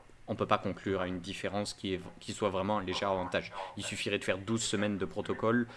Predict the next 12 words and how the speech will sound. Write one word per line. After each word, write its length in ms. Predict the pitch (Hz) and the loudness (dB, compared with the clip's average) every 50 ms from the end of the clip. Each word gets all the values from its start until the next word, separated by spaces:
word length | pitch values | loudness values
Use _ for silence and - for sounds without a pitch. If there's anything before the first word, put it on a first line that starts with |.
| - - - | -16 -10 -6
ou 80 | 107 98 | -4 -2
vingt-quatre 580 | 92 104 104 101 - - 120 127 127 - 120 | 0 2 2 2 2 4 4 4 2 0 -4
pour 200 | 104 - 104 - | -2 -2 -2 0
que 180 | - 101 95 92 | 2 2 2 2
ces 180 | - - 98 | 2 0 -4
différences, 540 | 92 85 90 - - 95 95 104 104 - - | -4 -6 -6 -4 -2 -2 -2 -2 -4 -4 -4
euh, 160 | 95 87 87 87 85 87 - - - - - | -4 -4 -4 -6 -8 -12 -12 -16 -18 -18 -12
se 160 | - - 101 | -8 -6 -6
soient 240 | 90 - - 98 - | -4 0 0 0 0
complètement, 680 | - - 92 85 95 90 - - 98 95 95 95 92 | 0 -2 -4 -4 -4 -6 -6 -4 -4 -2 -2 0 0
euh, 120 | 87 87 87 | -2 -2 -2
nulles 380 | 90 92 101 107 110 110 110 | -2 0 2 2 2 2 0